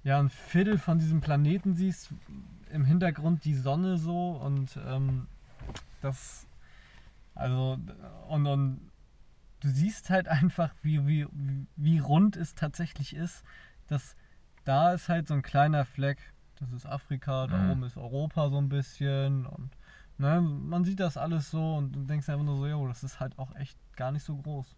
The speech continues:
Speaker 2: Ja.
Speaker 1: Es ist so, Grenzen sind so dämlich einfach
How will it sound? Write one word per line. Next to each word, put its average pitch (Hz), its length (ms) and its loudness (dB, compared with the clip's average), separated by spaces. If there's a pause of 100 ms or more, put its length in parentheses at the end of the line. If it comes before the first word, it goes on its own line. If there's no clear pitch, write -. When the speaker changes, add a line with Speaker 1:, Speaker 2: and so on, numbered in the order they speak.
(120)
Speaker 2:
Ja. 92 280 0 (440)
Speaker 1:
Es 127 140 -4
ist 131 200 -2
so, 160 540 0 (760)
Grenzen 151 460 2
sind 135 200 0
so 143 120 0
dämlich 151 640 -2
einfach 120 520 -6